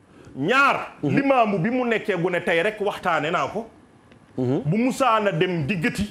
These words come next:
Speaker 2: Mhm.
Speaker 1: Jamonoy gëtam.
Speaker 2: Mhm.
Speaker 1: Bu Limaamu demee bi dugg biir géej, bu jàppewu jën, benn mool bu fekke jamono,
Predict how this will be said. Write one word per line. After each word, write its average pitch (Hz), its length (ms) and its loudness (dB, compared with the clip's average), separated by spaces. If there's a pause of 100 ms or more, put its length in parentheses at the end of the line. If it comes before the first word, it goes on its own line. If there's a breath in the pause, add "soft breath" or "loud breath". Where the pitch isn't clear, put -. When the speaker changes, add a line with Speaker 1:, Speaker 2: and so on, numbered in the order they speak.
(160)
Speaker 2:
Mhm. 151 320 2 (1300)
Speaker 1:
Jamonoy 247 500 2
gëtam. - 300 0 (220)
Speaker 2:
Mhm. 170 300 2 (380 loud breath)
Speaker 1:
Bu 180 100 2
Limaamu 220 600 2
demee 240 360 2
bi 170 160 0
dugg 202 280 -2
biir 185 260 0
géej, 185 300 -2
bu 156 240 -2 (120)
jàppewu 220 480 -2
jën, 175 200 0 (840 loud breath)
benn 277 380 0
mool 240 480 2
bu 233 80 0
fekke 240 600 -4
jamono, 196 380 0